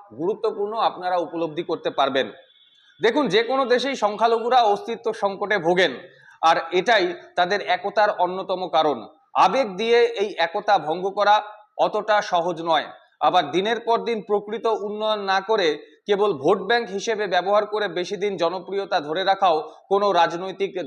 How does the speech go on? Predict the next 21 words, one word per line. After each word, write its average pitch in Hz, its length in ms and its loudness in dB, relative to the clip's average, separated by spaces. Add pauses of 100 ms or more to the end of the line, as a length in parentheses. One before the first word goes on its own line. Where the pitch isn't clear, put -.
দলের 165 300 0
পক্ষে 160 300 -6
সম্ভব 147 380 -6 (120)
নয়। 120 160 0 (360)
বামফ্রন্ট 170 480 0
পারেনি, 202 340 2 (380)
মমতাও 208 400 2
পারবেন 190 440 2
না। 202 80 4 (480)
একটা 240 220 0
সময় 240 340 0 (220)
তাদের 185 240 2 (100)
চোখ 202 140 4 (120)
খুলবেই, 220 360 2 (320)
এটা 190 240 2
প্রকৃতির 190 640 -2
স্বাভাবিক 180 440 2
নিয়ম। 156 280 0 (440)
পশ্চিমবাংলার 254 720 2
ক্ষেত্রেও 220 380 2 (360)
হয়তো 208 280 0